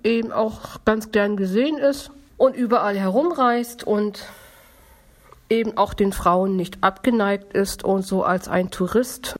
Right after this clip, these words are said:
eben ganz gerne, ja, wie sag ich das am besten, als Liebhaber fungiert. Ja, darum soll's vielleicht gehen. Aber das weiß man hier ja nie so genau.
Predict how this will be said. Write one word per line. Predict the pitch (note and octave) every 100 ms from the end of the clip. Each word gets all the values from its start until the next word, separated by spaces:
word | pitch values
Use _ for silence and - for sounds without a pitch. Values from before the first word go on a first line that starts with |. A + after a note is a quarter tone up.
| -
eben | G3 G3
ganz | F#3 F#3 F#3 -
gerne, | F3+ F3 F#3+ F#3+ F#3+ - - - - - - - - _ -
ja, | E3+
wie | F3
sag | F#3 G3+
ich | G#3+ -
das | F3+ -
am | F#3+
besten, | F#3 F#3+ - A3 G#3+ G#3+ A3 - _ _ _ _ - -
als | F#3+ -
Liebhaber | G#3+ C#4 - F#3+ F#3+ F#3+
fungiert. | F#3+ G#3 G3 F#3+ G3 G#3+ - - - -
Ja, | B3 D#3 - -
darum | F3+ G3+ C4
soll's | F#3 F3+
vielleicht | - F3+ E3 E3+ -
gehen. | E3+ E3+ F3+ - - _ _ - -
Aber | F3+ F3 F3 F3 - _ _ -
das | G3 F#3+
weiß | G3 G#3
man | G#3+
hier | G3 G3+
ja | F#3+ F#3
nie | G3
so | G3 G3
genau. | G3 F#3 F#3+ C4+